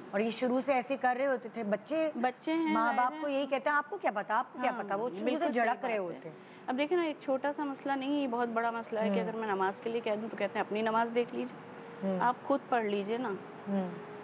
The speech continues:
Speaker 2: तो ये बात नहीं है। इसके बाद चलो ठीक है, कोई बात नहीं, तुमने ऐसी बात कह दी, अब तुम आकिल वाले हुए जा रहे हो, तुम्हें खुद एहसास हो रहा होगा।
Speaker 1: हम्म।
Speaker 2: मगर बदतमीजी जो है ना, वो रोज़ बरोज़ बढ़ती चली जाए।
Speaker 1: आपके बच्चे शादी वाले हैं या नहीं? अभी शादीशुदा नहीं है?
Speaker 2: अब शादी वाले ही हैं माशाल्लाह से। और
Speaker 1: और शादी के
Speaker 2: शादी
Speaker 1: बाद ज़्यादा बदतमीज हो गए?
Speaker 2: शादी के बाद ज़्यादा बदतमीजी हो जाती है।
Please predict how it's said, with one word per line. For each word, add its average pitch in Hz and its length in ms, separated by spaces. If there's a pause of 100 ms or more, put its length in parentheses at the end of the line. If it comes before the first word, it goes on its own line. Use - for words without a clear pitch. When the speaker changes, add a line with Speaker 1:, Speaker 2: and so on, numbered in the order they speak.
(260)
Speaker 2:
तो 254 60
ये 269 160
बात 269 280
नहीं 277 160
है। 254 60
इसके 247 180
बाद 254 160
चलो 269 260
ठीक 233 280
है, 247 80
कोई 226 220
बात 214 240
नहीं, 233 100
तुमने 220 240
ऐसी 226 200
बात 226 280
कह 208 140
दी, 214 100
अब 233 60
तुम 254 200
आकिल 233 260
वाले 220 240
हुए 233 260
जा 240 180
रहे 233 120
हो, 262 40
तुम्हें 233 280
खुद 247 160
एहसास 190 400
हो 175 100
रहा 151 120
होगा। - 260 (280)
Speaker 1:
हम्म। 190 380
Speaker 2:
मगर 262 200 (240)
बदतमीजी 254 680
जो 302 120
है 285 120
ना, 330 100
वो 311 160
रोज़ 254 260
बरोज़ 269 280
बढ़ती 214 400
चली 294 300
जाए। 277 240 (240)
Speaker 1:
आपके 214 200
बच्चे 233 240
शादी 220 320
वाले 247 260
हैं 262 160
या 233 140
नहीं? 190 180
अभी 175 140
शादीशुदा 180 540
नहीं 175 120
है? 165 260
Speaker 2:
अब 214 60
शादी 202 360
वाले 247 220
ही 254 100
हैं 226 80
माशाल्लाह 254 480
से। 294 140
और 226 160
Speaker 1:
और 214 60
शादी 220 300
के 220 40
Speaker 2:
शादी 226 100
Speaker 1:
बाद 220 160
ज़्यादा 220 220
बदतमीज 226 500
हो 208 100
गए? 190 100
Speaker 2:
शादी 254 280
के 262 100
बाद 208 220
ज़्यादा 202 260
बदतमीजी 269 480
हो 294 80
जाती 285 340
है। 311 100